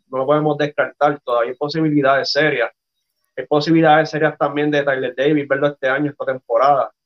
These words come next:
Tenemos que ver la llegada de How-, Howard, Jordan Howard, que creo que va a llegar un poco tarde, ya que está en Francia, pero como quiera, el roster que tienen,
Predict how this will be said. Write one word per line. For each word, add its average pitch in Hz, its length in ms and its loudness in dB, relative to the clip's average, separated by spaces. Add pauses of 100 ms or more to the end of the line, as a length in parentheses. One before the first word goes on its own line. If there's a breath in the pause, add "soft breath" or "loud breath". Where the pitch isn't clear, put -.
(440)
Tenemos 135 300 -4
que 151 120 0
ver 156 160 2
la 151 280 2
llegada 139 360 2
de 143 100 2
How-, 139 380 0
Howard, 151 420 0
Jordan 131 260 -4
Howard, 156 280 -2
que 135 140 -10
creo 131 180 -4
que 143 60 0
va 139 60 4
a - 20 2
llegar 143 180 2
un 143 80 -6
poco 135 260 -2
tarde, 143 440 -2 (180)
ya 113 100 -8
que 135 100 -6
está 131 180 -6
en 127 100 -8
Francia, 151 500 -2 (540)
pero 123 260 -4
como 120 260 -4
quiera, 147 380 4
el 127 60 -4
roster 135 320 -4
que 190 160 -4
tienen, 135 420 -2